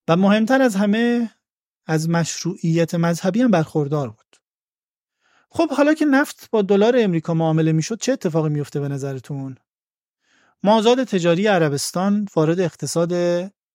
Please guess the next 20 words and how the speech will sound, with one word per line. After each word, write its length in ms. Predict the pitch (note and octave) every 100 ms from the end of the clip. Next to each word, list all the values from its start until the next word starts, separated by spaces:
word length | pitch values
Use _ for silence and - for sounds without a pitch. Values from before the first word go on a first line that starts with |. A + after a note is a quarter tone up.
| _ _ _ _
ایالات 400 | D#3+ D3+ D3+ F3
متحده 540 | F3 D#3 - C3+ C3+
می‌شه. 320 | C3 A2 - _ _ _ _ _ _ _ _ _ _ _ _ _ _
یعنی 240 | E3 F3 G3
چی 180 | A3+
حالا؟ 480 | G#3 D#3 C#3 C3+ C3+ - _ _ _ _ _ _ _ _ _ _
ببینید 340 | A#3+ D#4+ E4 C4+
وقتی 260 | C4+ -
یک 160 | C4 C#4
کشور 520 | - F#3 - G#3+ G3
مازاد 540 | D3+ D#3 D#3 D#3+ A#3+ G#3+
تجاری 420 | D3 C3 B2+ B2+
داره، 380 | C3 D#3 A#3+ A#3 _ -
یعنی 400 | F#3+ F#3 G#3 C4 -
دلار 380 | F3 F3+ A3 D#3+
وارد 280 | D3 C#3 C#3+ D#3+ _ -
اقتصاد 540 | - - D3+ - C#3+
اون 160 | C#3+ C#3
کشور 380 | C#3+ - C#3 C3
شده. 400 | - B2+ B2